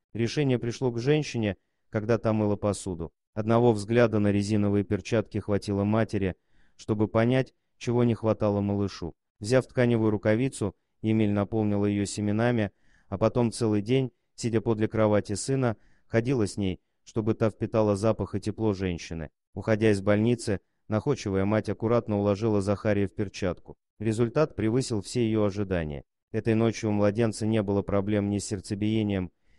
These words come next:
ни с дыханием. С тех пор дела мальчика уверенно пошли на лад, а после того, как сына Эмиль выписали из больницы, матери внезапно позвонили медсёстры. Они попросили изобретательную женщину изготовить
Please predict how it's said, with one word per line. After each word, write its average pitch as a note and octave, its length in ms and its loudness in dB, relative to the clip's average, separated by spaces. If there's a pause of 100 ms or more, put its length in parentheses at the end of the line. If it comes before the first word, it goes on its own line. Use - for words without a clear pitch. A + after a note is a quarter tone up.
(120)
ни B2 120 0
с A#2+ 80 -4
дыханием. E2+ 600 -2 (240)
С - 80 -20
тех A#2+ 220 0
пор B2+ 200 2
дела A#2 280 4
мальчика A2+ 460 0
уверенно G#2+ 460 2
пошли G#2 320 -4
на G#2 180 -2
лад, F#2 240 -2 (220)
а G2+ 100 -6
после A#2+ 300 0
того, G#2 260 2
как G2 200 -2
сына G#2 320 0
Эмиль G#2 220 0
выписали G2 500 -2
из F#2+ 100 -4
больницы, G#2 580 -2 (380)
матери B2+ 340 0
внезапно A2 520 0
позвонили G#2 540 0
медсёстры. F#2+ 720 -4 (240)
Они A#2 220 2
попросили A#2+ 580 0
изобретательную G#2 760 0
женщину G2+ 480 -2
изготовить A2+ 600 0